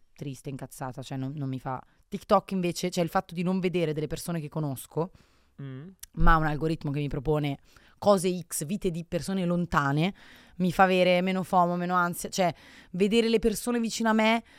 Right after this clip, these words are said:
Speaker 1: mi metto a paragone, mi, mentre se sono delle persone lontane mi, mi dà più comfort.
Speaker 2: Molto interessante, cioè secondo me questa roba di, di, di TikTok ha proprio spostato, cioè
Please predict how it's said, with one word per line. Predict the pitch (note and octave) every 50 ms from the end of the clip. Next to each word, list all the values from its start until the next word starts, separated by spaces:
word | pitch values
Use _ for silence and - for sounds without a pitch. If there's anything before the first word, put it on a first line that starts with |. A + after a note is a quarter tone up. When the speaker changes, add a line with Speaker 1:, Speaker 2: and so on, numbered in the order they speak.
| - - - - - -
Speaker 1:
mi | F3+ F#3
metto | F#3 F3 - -
a | F3
paragone, | - F3+ F#3+ F3+ E3+ E3+ E3 E3 D#3+ E3 D#3+ E3
mi, | E3+ E3+ E3+ E3+ E3 E3+ E3 E3+
mentre | F3+ F#3+ G3 - F#3+ F#3+
se | D#3 G3+
sono | - - G#3 G3+
delle | G3+ G3+ F#3+
persone | F#3 G3+ - - G3+ G3 G3 G3 G3 G3 F#3+
lontane | F#3+ G3 G3 G3 - - G3+ F#3+ F#3+ F#3 F#3+
mi, | F#3+ F#3 F3+ F#3 F3+ - F#3 F3+ E3+ E3
mi | E3 E3 E3 D#3
dà | F3 E3+
più | E3+ - D#3+
comfort. | - - D#3 D#3 D3+ D3 - - D#3 D#3 - - - - D#3+ C#3+ - - - - - - - - - - -
Speaker 2:
Molto | - A#3+ A#3+ B3
interessante, | A#3 - B3 A#3+ G#3 - - G2+ G2 F#2+ - - -
cioè | - - A2 G#2
secondo | G2 - - A#2+ C3
me | D3
questa | B2+ A2+ -
roba | G#2+ G#2+ G#2 G#2
di, | G2 G2+ G2+ G2 G2 G2 G2 G2 G2 F#2+
di, | F#2+ G2 G2
di | - G2+ G2+
TikTok | - - G2+ _ - A#2+ A#2 A2 - -
ha | F2
proprio | - F#2+ F2 F#2+ F#2+ F#2 F#2 F2+ - _
spostato, | - - - - G2+ - - - G2 F2+ - G2 F#2+ F#2 - - _
cioè | - G#2+ G2+ G2 F#2